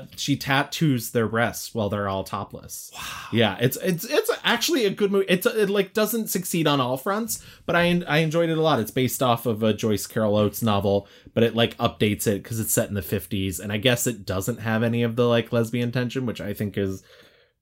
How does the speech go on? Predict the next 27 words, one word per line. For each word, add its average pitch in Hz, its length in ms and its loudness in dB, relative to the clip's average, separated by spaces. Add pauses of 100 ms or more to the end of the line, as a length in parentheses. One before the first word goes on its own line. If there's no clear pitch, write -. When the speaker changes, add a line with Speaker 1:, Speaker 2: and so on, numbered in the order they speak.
(160)
Speaker 1:
pretty 104 240 2
key 107 300 0
to 107 120 2
the 101 80 4
movie, 117 400 -2
but 123 240 2
Speaker 2:
<laughs> 143 1040 -2
Speaker 1:
whatever. 135 300 0
But 147 160 0
Foxfire, 131 600 0
good, 254 360 0
good. 262 220 2
Speaker 2:
Okay, 117 100 -6
okay. 165 120 2
Speaker 1:
Nineteen 151 160 2
ninety-six, 160 500 -2
recommend 123 340 0
it. 104 160 -4 (300)
Um, 117 340 2
playing 185 320 2
God 170 260 4
with 160 100 0
David 127 360 0
Duchovny. 160 720 0 (240)
Uh, 117 240 2
she - 140 -2
does 120 320 0